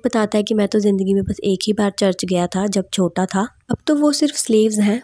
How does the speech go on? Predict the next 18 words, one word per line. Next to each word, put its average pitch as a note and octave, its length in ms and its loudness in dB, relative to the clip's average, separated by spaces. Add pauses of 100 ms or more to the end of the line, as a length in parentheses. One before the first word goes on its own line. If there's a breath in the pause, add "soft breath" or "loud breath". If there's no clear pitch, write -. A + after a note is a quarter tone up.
वो A#3 160 4
अब A3 120 0
कहीं A3+ 360 2
आ G#3+ 180 2
जा A3+ 180 4
नहीं G#3 200 2
सकते। G3 480 -4 (220)
फिर C#4 180 2
यांग C#4+ 220 4
कहता A#3 340 0
है A#3 100 2
कि C4 140 -2
हमें G#3+ 240 4
यहाँ G#3+ 140 4
पे G#3+ 120 0
बदला F3 320 2
लेना F3+ 280 2
है। G3+ 80 -2